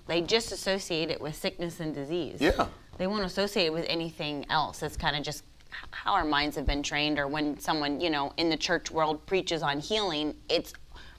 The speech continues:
Speaker 1: pretty much geared towards a sickness or a disease, but we have to,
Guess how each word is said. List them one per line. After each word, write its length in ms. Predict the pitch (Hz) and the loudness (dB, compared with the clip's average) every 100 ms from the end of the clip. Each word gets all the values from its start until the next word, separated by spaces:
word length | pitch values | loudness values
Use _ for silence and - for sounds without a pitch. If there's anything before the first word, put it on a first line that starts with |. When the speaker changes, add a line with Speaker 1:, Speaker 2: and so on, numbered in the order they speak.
| - | 0
Speaker 1:
pretty 220 | 277 240 | 6 8
much 380 | 202 190 175 - | 8 6 4 -2
geared 320 | 160 190 175 - | 4 6 6 2
towards 480 | 185 165 151 151 - - - - | 2 2 2 -2 -8 -16 -18 0
a 120 | 151 151 | 2 2
sickness 400 | - 240 196 180 | 4 4 6 2
or 80 | 170 | 4
a 80 | 165 | 4
disease, 460 | 160 156 226 202 165 | 2 2 6 6 6
but 100 | 165 | 4
we 80 | |
have 200 | 190 202 | 8 6
to, 220 | - 175 | 8 6